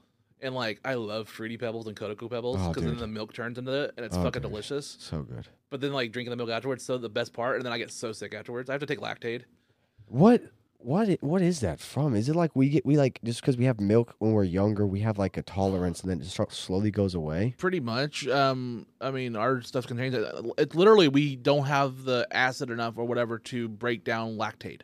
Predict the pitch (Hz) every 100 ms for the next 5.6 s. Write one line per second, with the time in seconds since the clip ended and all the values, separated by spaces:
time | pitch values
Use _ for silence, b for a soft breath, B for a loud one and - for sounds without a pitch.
0 | _ _ _ - 98 135 - 76 80 -
1 | - 123 120 123 117 117 107 110 107 104
2 | 107 107 113 120 113 110 104 113 - 135
3 | 156 82 - 147 180 - 196 170 - 139
4 | 143 104 113 175 123 - - 82 104 147
5 | - - 151 123 92